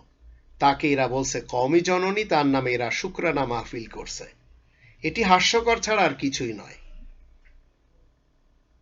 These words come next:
আল্লাহ বলছেন, "ওমা আরসালনাকা ইল্লা কাফাতাল লিন্নাসি বাশীরা ওয়া নাযীরা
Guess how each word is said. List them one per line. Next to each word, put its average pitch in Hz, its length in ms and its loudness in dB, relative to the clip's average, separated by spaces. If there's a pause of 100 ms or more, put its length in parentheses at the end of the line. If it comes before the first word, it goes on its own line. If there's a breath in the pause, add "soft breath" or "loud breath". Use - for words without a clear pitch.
(960)
আল্লাহ 131 280 2
বলছেন, 196 360 4
"ওমা 160 300 10
আরসালনাকা 170 640 4
ইল্লা 202 260 4
কাফাতাল 160 640 0
লিন্নাসি 139 460 0
বাশীরা 151 480 -2
ওয়া 135 160 0
নাযীরা 147 460 -2